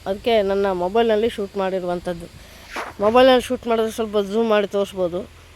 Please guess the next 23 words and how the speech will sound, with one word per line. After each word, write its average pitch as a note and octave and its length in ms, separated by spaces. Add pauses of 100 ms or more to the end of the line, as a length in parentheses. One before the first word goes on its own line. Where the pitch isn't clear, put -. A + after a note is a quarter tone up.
(220)
ಹಾಗಾಗಿ F#3 380
ನೋಡಿ, F3+ 240 (220)
ಒಂದಕ್ಕಿಂತ G#3 640
ಒಂದು G3+ 260
ಪಟಾಕಿಗಳು F#3+ 580 (100)
ನೋಡೋದಕ್ಕೆ F#3 480
ಎಷ್ಟು - 240
ಸುಂದರ G#3 360
ಅಂತಂದರೆ F#3 480 (1120)
ಸಖತ್ G#3 440
ಮಜಾ G3 260
ಬಂತು. F#3 240
ನೋಡಿ, F#3+ 260
ಎಂಜಾಯ್ F#3 320
ಮಾಡಿ. E3+ 240 (1200)
ಸ್ಟೇಜಲ್ಲಿ G#3 520
ಕಾರ್ಯಕ್ರಮ G3 360
ಆಗ್ತಾ F3+ 400
ಇದೆ, F#3+ 160 (120)
ಪಕ್ಕದಲ್ಲಿ F#3+ 360
ಪಟಾಕಿಗಳನ್ನು F#3 840
ಹೊಡಿತಾ F#3 340
ಇದ್ದಾರೆ. F3+ 260